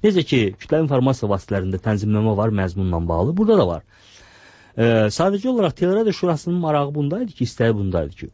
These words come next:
bunu lisenziyalaşdırsın, birbaşa inzibati tənzimləməyə gətirib çıxarsın bunu. Yəni, lisenziya versin ki, sən yaya bilərsən,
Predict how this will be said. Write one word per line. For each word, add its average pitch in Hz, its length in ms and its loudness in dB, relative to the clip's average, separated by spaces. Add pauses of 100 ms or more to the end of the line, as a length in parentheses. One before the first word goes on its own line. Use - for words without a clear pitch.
(160)
bunu 165 140 4
lisenziyalaşdırsın, 107 960 0 (120)
birbaşa 123 460 0
inzibati 120 640 2
tənzimləməyə 82 640 -8
gətirib 80 260 -14
çıxarsın 78 400 -20
bunu. 71 160 -20 (480)
Yəni, 98 200 -2 (280)
lisenziya 135 380 2
versin 139 260 -2
ki, 123 80 2
sən 147 220 2
yaya 120 180 4
bilərsən, 131 400 -2